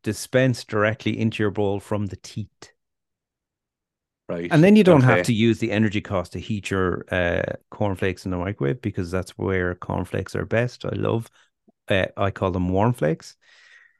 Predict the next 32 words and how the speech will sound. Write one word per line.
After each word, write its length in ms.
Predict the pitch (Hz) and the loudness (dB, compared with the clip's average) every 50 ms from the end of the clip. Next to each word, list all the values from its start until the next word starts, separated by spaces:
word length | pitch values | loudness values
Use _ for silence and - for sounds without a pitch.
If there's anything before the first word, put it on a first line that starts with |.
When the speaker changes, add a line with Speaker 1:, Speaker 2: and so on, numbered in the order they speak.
| _ _ _ _ _ _ | _ _ _ _ _ _
Speaker 1:
That's 200 | - 101 - - | -10 -10 -8 -6
what 100 | 117 - | -6 -4
we 80 | - 107 | -4 -4
call 240 | - - 101 101 98 | -2 0 0 0 0
them 120 | 104 98 95 | 0 0 2
Speaker 2:
Mm-hmm. 280 | 104 123 139 143 139 | 2 2 2 2 0
Speaker 1:
here. 60 | 123 - _ _ _ _ _ _ - | -4 -8 _ _ _ _ _ _ -6
Um, 480 | 104 101 101 101 98 95 92 95 - - | -4 -4 -4 -4 -4 -4 -6 -8 -8 -6
yeah, 280 | 113 107 113 - 92 87 | 0 4 4 4 4 2
Speaker 2:
You're 20 | |
very 360 | - - - - 92 95 98 | 2 2 2 4 4 4 2
Speaker 1:
and 20 | 92 | 2
<laughs> 120 | 95 - 139 139 | 0 0 0 0
Weetabix 880 | 139 139 - 143 123 120 127 131 135 120 135 135 156 165 156 - - - | 0 -2 -4 0 2 6 6 6 6 6 4 4 4 4 4 2 -2 -2
is 180 | 117 107 98 - | -2 -2 -2 -2
Heatabix. 720 | - 117 127 120 143 143 156 160 156 - - - - - _ - - - | -2 0 0 0 0 0 0 -2 -2 -4 -10 -20 -20 -20 _ -20 -6 -4
We 100 | 117 113 | -2 0
can't 300 | - 131 135 143 151 139 | 2 4 4 4 4 4
think 160 | - 147 131 | 4 2 4
of 80 | 120 117 | 4 4
one 160 | 117 113 110 | 4 2 2
for 140 | - - 107 | 0 -2 -2
Rice 200 | 101 104 104 - | -2 -2 0 0
Speaker 2:
That's 160 | 101 101 - | 0 0 2
good. 260 | 101 95 82 80 82 | 0 0 0 0 0
Speaker 1:
Krispies 160 | 95 90 - | -2 -4 -6
<laughs> 180 | 110 110 87 - | -8 -8 -2 -2
yet. 200 | 147 - - - | -2 -2 -2 -4
Speaker 2:
That's 160 | 90 82 - | -10 -10 -6
good. 300 | - 90 85 82 - - _ _ _ _ - | -6 -4 -4 -4 -6 -10 _ _ _ _ -4
Speaker 1:
So 80 | 110 107 | -2 0
we, 200 | 113 117 - | 0 -2 -2